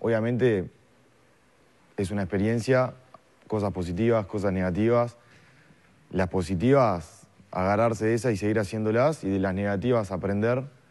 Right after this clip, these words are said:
para, para, para, bueno, hoy me tuve que agarrar un montón de esas cosas porque no me tocó jugar mucho,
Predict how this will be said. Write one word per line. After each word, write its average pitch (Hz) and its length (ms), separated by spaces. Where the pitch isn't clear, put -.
para, 82 680
para, 87 460
para, 87 160
bueno, 95 360
hoy 113 280
me 87 560
tuve 101 180
que 92 60
agarrar 95 240
un 101 80
montón 95 240
de 104 80
esas 87 140
cosas 107 280
porque 90 160
no 98 80
me 104 100
tocó 92 240
jugar 101 280
mucho, 113 440